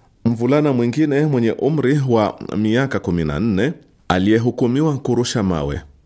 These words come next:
alihukumiwa kifungo cha miezi sita na nusu jela na kutozwa faini ya NIS elfu mbili. Mvulana mwingine wa miaka kumi na sita wa Kipalestina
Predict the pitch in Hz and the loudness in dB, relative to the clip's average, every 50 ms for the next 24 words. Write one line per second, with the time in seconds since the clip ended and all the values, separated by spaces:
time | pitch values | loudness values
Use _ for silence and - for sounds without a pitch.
0 | - - - 71 71 - - 85 98 107 104 - - 104 - 127 120 117 131 139 | -10 -6 -6 -6 -4 -4 -2 -2 -2 -2 -2 -4 -6 -6 -4 -4 -4 -2 -2 -4
1 | 143 - 131 113 107 104 98 101 101 104 113 117 113 101 95 - - - 117 110 | -4 -2 -4 -2 -2 -2 0 0 0 2 2 0 0 -2 -4 -4 -4 -4 -4 -4
2 | - 107 92 - - - - - _ - 98 98 95 87 - - 101 104 104 95 | -2 -4 -4 -4 -6 -12 -20 -20 _ -4 -2 -2 -2 -2 -2 -2 -2 -2 -2 -2
3 | - - - 85 57 - 57 78 98 113 120 104 82 69 - - - - _ - | -2 -2 -2 -4 -4 -4 -4 -2 0 0 0 0 -2 -6 -8 -12 -18 -20 _ -20
4 | - - _ _ - 85 90 87 85 69 - - - - - 104 101 - 135 151 | -20 -20 _ _ -4 -2 -2 -2 -2 -4 -6 -8 -8 -6 -6 -4 -2 -2 -2 0
5 | 147 151 131 113 - 110 110 113 110 104 101 113 131 - - - 101 - - - | 0 -2 -2 -4 -2 -2 0 2 2 2 0 0 -2 -2 -2 0 0 0 0 -2
6 | - 87 113 123 123 123 - - - 85 113 113 - - 107 95 82 76 65 69 | -2 -2 0 0 -2 -2 -4 -6 -4 -4 -4 -4 -4 -4 -4 -2 -2 -2 -2 -4
7 | 65 - - - _ _ - - 120 131 123 131 151 160 156 147 135 127 120 113 | -6 -8 -8 -14 _ _ -6 -4 -2 -2 0 2 2 2 2 2 2 0 0 0
8 | 113 110 113 123 117 110 107 104 98 92 87 104 87 85 80 80 - - - 71 | 0 0 2 2 2 2 0 0 -2 -2 -2 -2 -2 -2 -2 -2 -2 -4 -6 -6
9 | 71 - 95 110 113 107 107 82 82 - - - 98 80 73 78 80 - - - | -6 -4 -4 -2 -2 -2 -2 -4 -4 -6 -6 -4 -4 -4 -2 -4 -6 -4 -4 -4
10 | 76 80 101 117 | -4 -2 -4 -4